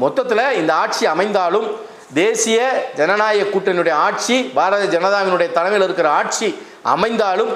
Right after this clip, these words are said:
மோடியே பிரதமராக வந்தாலும் அவர் கோமால தான் இருப்பார். வேற வழியே இல்ல.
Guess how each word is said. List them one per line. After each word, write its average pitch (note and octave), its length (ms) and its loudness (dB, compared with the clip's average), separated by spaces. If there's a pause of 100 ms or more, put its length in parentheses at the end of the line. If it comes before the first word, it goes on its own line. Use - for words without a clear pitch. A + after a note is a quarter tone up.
(320)
மோடியே A3 480 2 (160)
பிரதமராக G3+ 640 2
வந்தாலும் G3 720 -2 (260)
அவர் C#3+ 360 0
கோமால F#3 400 2
தான் G3 100 2
இருப்பார். D3 340 -2 (640)
வேற D3 240 0
வழியே F3 420 0
இல்ல. D3+ 260 0